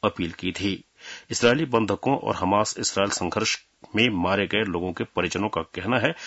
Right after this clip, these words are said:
कि गजा में प्रस्तावित हमलों से बंधकों और सैनिकों की जान को खतरा होगा। अब मौसम।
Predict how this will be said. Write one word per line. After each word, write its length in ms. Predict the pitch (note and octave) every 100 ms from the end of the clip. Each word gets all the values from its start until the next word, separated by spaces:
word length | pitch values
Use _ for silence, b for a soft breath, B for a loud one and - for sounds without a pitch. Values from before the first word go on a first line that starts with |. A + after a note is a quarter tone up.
| B B
कि 80 | F#2+
गजा 240 | G#2 C#3+
में 80 | D#3
प्रस्तावित 540 | - B2 - A2+ C3+ -
हमलों 280 | - G2 F2+
से 320 | - - A#2 B2+ -
बंधकों 420 | G2+ F#2+ F#2+ C3+ C3+
और 180 | F#2 F#2+
सैनिकों 380 | G2 F#2 F#2 E2+
की 80 | C3 G#2+
जान 200 | F2+ F2+
को 200 | - A#2+ - - _ _ -
खतरा 340 | - - - -
होगा। 340 | - F2 G2+ F#2 - _ _ _ _ _ _ _ _ _ _ _ _ _ _ _ _ B B B B B B B _
अब 80 | G2
मौसम। 460 | F2+ F2 - C#3+